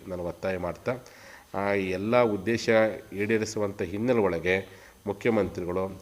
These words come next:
ಗಟ್ಟಿ ತೀರ್ಮಾನ ಕೈಗೊಳ್ಬೇಕು ಅಂತೇಳಿ ಮತ್ತೊಮ್ಮೆ ನಾನು ಮಾಧ್ಯಮದ ಗೋಷ್ಠಿ ಮೂಲಕವಾಗಿ ಮನವಿ ಮಾಡಿಕೊಂಡು ಎರಡು ಮಾತು ಮುಗಿಸ್ತೀನಿ. ಶರಣಾರ್ಥಿಗಳು. ಹಂಗಾಗಿ ಮೊನ್ನೆ ಮೀಟಿಂಗಲ್ಲಿ ಅದ್ರ ಮುಂಚೆ ಮುಂಚೆ ಮಾಡ್ತಾರೆ ಅಂತೇಳಿ,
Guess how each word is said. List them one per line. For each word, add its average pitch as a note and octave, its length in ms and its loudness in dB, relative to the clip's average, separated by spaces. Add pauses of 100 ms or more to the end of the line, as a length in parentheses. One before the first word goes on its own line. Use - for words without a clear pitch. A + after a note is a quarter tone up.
ಗಟ್ಟಿ G2 280 -2
ತೀರ್ಮಾನ G2 320 -2
ಕೈಗೊಳ್ಬೇಕು G2 600 -2
ಅಂತೇಳಿ F#2+ 300 -4
ಮತ್ತೊಮ್ಮೆ F#2+ 480 2 (540)
ನಾನು G2 200 0
ಮಾಧ್ಯಮದ F#2 500 0
ಗೋಷ್ಠಿ F2+ 320 -4
ಮೂಲಕವಾಗಿ F2+ 520 -4
ಮನವಿ F2 260 -2
ಮಾಡಿಕೊಂಡು F2+ 480 -2 (440)
ಎರಡು F#2 220 -2
ಮಾತು F#2 200 0
ಮುಗಿಸ್ತೀನಿ. A#2+ 360 -8
ಶರಣಾರ್ಥಿಗಳು. D#2+ 680 -2 (2000)
ಹಂಗಾಗಿ A2+ 520 2
ಮೊನ್ನೆ G#2+ 460 -2
ಮೀಟಿಂಗಲ್ಲಿ F#2+ 680 -4
ಅದ್ರ F#2+ 200 -2
ಮುಂಚೆ G2 280 -4
ಮುಂಚೆ F2+ 180 -6
ಮಾಡ್ತಾರೆ F2 360 0
ಅಂತೇಳಿ, D#2 360 -10